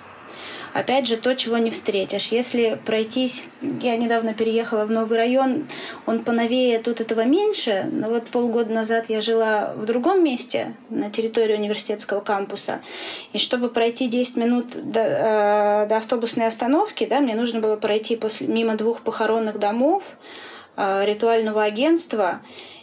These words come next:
нескольких огромных таких вот, как вдоль дорог стоят по-, постеров, да, э, с рекламой тоже, э, каких-то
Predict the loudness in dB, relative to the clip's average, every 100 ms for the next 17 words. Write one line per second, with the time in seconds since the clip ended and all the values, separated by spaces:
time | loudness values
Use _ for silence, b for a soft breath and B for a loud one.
0 | -6 0 2 0 0 -2 -2 -2 0 2
1 | 2 2 0 -4 -6 -2 -2 0 -2 -2
2 | -6 -4 -2 0 0 0 0 -4 -4 -2
3 | -2 0 0 0 0 -2 -2 -4 -2 -2
4 | 0 0 0 -2 -2 -2 -2 -2 -2 -2
5 | 2 4 4 4 2 0 0 0 0 -4
6 | -4 -4 -2 -2 -4 -6 -6 -4 -2 -2